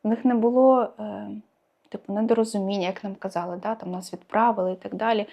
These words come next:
Вони чітко знали, що вони роблять. Я впевнена, що їм, якщо був приказ стріляти, наприклад, вони б спокійно нажали на курок. Вот. Але при цьому, конечно, були ті, хто брали цю гуманітарку і, вот.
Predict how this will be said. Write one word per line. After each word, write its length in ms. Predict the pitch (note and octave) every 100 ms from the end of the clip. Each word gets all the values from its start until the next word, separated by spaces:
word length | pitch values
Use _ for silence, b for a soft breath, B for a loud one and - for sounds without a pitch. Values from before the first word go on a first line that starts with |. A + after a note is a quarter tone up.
| B B -
Вони 120 | C4+
чітко 280 | F4 E4+ C4
знали, 280 | A#3+ A#3
що 180 | A3 -
вони 160 | A3 A3+
роблять. 360 | D#4 D4+ A#3+
Я 60 | A#3+
впевнена, 320 | A3+ D4 C#4
що 160 | A#3+ A#3
їм, 140 | A3+
якщо 260 | G#3+ G#3+ A#3+
був 220 | G#3+ A3
приказ 600 | - A#3 A3+ G#3 G3 - _ _ _ _ _
стріляти, 500 | - - A#3+ C4+ F4+
наприклад, 500 | D#4+ C#4+ C#4 C4 A#3+ -
вони 160 | A#3+ A#3
б 60 | A3+
спокійно 560 | - A#3 B3+ A#3+ G#3 - _ _ _
нажали 360 | A3+ A3 A3+ G#3+
на 120 | G#3+
курок. 480 | - A3 F3+ - - B B B B B -
Вот. 260 | A3 G#3+ -
Але 220 | B3 D#4+
при 180 | D#4+ C4
цьому, 300 | - C#4+ B3+
конечно, 420 | A#3+ A#3 B3 G#3+
були 240 | F#3+ A3
ті, 160 | G#3+ A3+
хто 160 | A3+
брали 380 | G3 F#3+ G#3+ G#3+
цю 200 | G#3 -
гуманітарку 920 | G3 G3 G3 - B3+ D4 D4 B3+ A#3+
і, 500 | A#3 - G#3 G2 G2 - G3+ _ _ _ _ _ _ _ _ _ _ _ - -
вот. 400 | - G#3 G#3 -